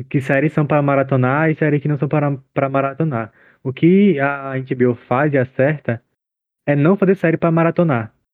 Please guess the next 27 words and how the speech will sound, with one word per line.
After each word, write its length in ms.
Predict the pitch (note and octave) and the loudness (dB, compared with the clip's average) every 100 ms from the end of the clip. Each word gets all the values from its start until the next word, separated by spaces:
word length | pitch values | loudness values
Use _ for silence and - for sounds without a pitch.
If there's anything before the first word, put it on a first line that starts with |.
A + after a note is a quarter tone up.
| _ _ - | _ _ -2
Por 100 | C#3 | 0
exemplo, 340 | C3 A#2+ A#2+ C3 | 2 0 2 2
eu 100 | C#3+ | 2
acho 240 | C#3 D3+ | 0 -2
que 80 | D#3 | -2
a 60 | |
minha 140 | C#3 D#3+ | 0 0
experiência 500 | - E3+ D3+ C#3+ D3+ | 0 0 0 0 -2
com 400 | D3+ C#3+ C#3 C3+ | -2 -2 -4 -6
Game 240 | C3+ C3+ C3+ | -2 0 0
of 160 | C#3 | -4
Thrones 420 | - B2+ C3 C3+ B2 | -2 0 0 -2 -2
ou 100 | B2 | -2
com 140 | B2+ | -6
House 160 | A#2+ B2 | -4 -2
of 100 | A#2 | -2
the 80 | |
Dragon 320 | A#2 B2 C3+ C3 | 0 0 0 -2
seria 320 | C3 D3 F3+ | 0 2 2
outra 320 | C#3+ C#3+ E3 | 2 0 -2
se 160 | E3 D#3 | 0 0
vai, 140 | D3+ | 0
se 100 | - | -2
eu 60 | D3 | -2
tivesse 360 | C#3 C#3+ D#3+ | 0 0 0
maratonado, 680 | E3 E3 E3+ F#3 C#3+ A#2 A2+ _ _ _ _ - | 0 0 0 0 0 -2 -4 _ _ _ _ -4
sabe? 280 | C3 D#3 | -2 -2